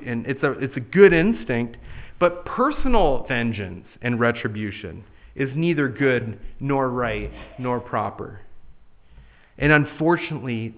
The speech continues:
this is what the boys are after. And they quickly concoct a plan. It's, it's ingenious, really. You know, they've learned from the, the best, their,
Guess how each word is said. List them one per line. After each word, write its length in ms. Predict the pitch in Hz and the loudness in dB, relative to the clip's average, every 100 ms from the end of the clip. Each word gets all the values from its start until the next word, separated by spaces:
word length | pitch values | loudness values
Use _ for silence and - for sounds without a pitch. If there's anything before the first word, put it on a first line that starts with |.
| - | -6
this 160 | 139 139 | -6 -4
is 140 | 127 | -10
what 540 | 117 120 113 101 - - - - - - - _ - | -6 -4 -4 -6 -8 -6 -4 -8 -14 -18 -20 _ -14
the 80 | 120 | -8
boys 360 | 113 113 110 | -4 -4 -4
are 120 | 107 101 | -6 -8
after. 540 | 95 98 - - 110 - _ _ _ _ _ _ _ _ _ - - | -10 -12 -18 -20 -20 -20 _ _ _ _ _ _ _ _ _ -20 -8
And 120 | 135 | -2
they 100 | 143 | -2
quickly 400 | 139 175 165 160 | 0 -2 0 0
concoct 640 | 147 139 - 143 139 143 | 0 -4 2 4 4 2
a 60 | 123 | -4
plan. 520 | - 131 123 131 160 - - - - - - - - - - | -4 -4 -2 -4 -6 -12 -20 -20 -20 -20 -20 -20 -20 -20 -2
It's, 240 | 139 147 - - - - | -2 -2 -8 -18 -20 -10
it's 200 | 135 127 | -8 -6
ingenious, 800 | 135 131 110 120 165 160 107 95 - - - | -4 -4 -4 -2 0 -2 -2 -4 -10 -16 -16
really. 480 | 110 113 123 95 101 - - _ _ _ _ _ _ _ _ _ - | -4 -2 -2 -4 -10 -14 -20 _ _ _ _ _ _ _ _ _ -6
You 80 | |
know, 120 | 123 120 | -2 0
they've 260 | 135 139 | 0 0
learned 340 | 139 143 151 147 | 0 0 -2 -2
from 240 | 151 135 127 | -4 -2 -2
the, 160 | 120 117 107 | -6 -8 -12
the 80 | 107 | -2
best, 500 | 131 151 - - - - _ _ _ _ - _ _ _ _ - | 2 2 0 -10 -20 -20 _ _ _ _ -20 _ _ _ _ -4
their, 180 | 123 | -4